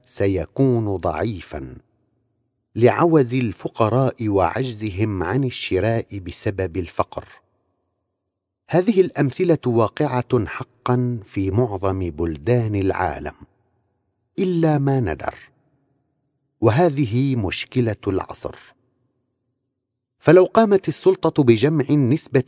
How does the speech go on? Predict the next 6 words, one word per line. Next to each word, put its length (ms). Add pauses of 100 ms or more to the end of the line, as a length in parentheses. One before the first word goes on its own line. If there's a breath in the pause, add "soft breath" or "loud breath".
المئوية 920
الضئيلة 680 (100)
المذكورة، 720 (600)
اثنان 680
ونصف 520
بالمئة 600